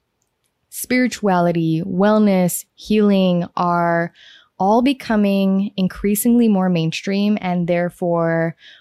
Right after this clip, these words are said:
more and more saturated with both genuine and not so genuine people, brands, companies, because y'all, false prophets is a thing. Okay, false prophets is a thing.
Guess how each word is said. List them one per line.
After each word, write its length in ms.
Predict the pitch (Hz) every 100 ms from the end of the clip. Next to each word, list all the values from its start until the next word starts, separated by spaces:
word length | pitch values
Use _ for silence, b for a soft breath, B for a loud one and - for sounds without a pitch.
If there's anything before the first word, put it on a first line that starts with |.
| B
more 260 | 202 208
and 200 | 202 190
more 200 | 180 175
saturated 920 | 175 - 156 160 214 214 226 247 247 233
with 480 | 175 170 165 160 -
both 560 | - 165 165 160 160 - _ _ _ _ 170
genuine 720 | 156 190 208 202 196 196 196 165
and 240 | 160 160
not 220 | 165 -
so 180 | - 185
genuine 640 | 175 175 175 170 165 165 -
people, 600 | - 202 185 180 175 170 180
brands, 640 | 170 180 175 175 175 - _ -
companies, 720 | 190 180 180 180 180 175 160
because 520 | 175 170 160 160 156
y'all, 540 | 165 175 170 170 175 - b b b -
false 300 | 165 185 -
prophets 500 | - 226 240 240 285
is 160 | 285
a 80 | 269
thing. 640 | - 339 349 330 294 285 277 _
Okay, 640 | - 226 233 240 - 214 240
false 340 | 240 - -
prophets 440 | - - - 381 -
is 180 | 440 466
a 240 | 587 -
thing. 480 | 523 571 466 440